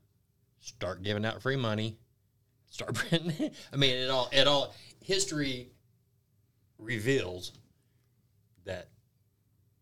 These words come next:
high inflation is the result of those activities.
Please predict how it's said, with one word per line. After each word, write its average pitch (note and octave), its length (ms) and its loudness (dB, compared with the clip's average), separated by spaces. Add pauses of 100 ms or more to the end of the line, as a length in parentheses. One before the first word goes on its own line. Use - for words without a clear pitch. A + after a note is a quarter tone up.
(100)
high B2+ 200 0
inflation A2+ 600 -4
is F#2 160 -6
the F#2 100 -6
result F#2 460 -4
of E2+ 120 -14
those F2 240 -6
activities. E2+ 680 -14